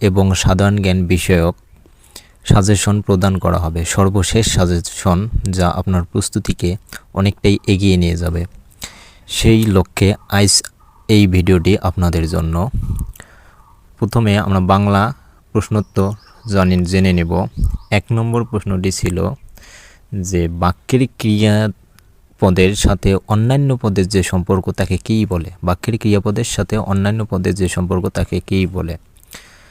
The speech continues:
উত্তর খ, কারক।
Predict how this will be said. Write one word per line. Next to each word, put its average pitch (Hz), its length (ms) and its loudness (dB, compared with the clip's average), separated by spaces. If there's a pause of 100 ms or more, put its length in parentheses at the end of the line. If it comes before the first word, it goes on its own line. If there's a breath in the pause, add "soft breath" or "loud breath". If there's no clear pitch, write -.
(840 loud breath)
উত্তর 113 480 0
খ, 101 360 0 (420)
কারক। 92 320 2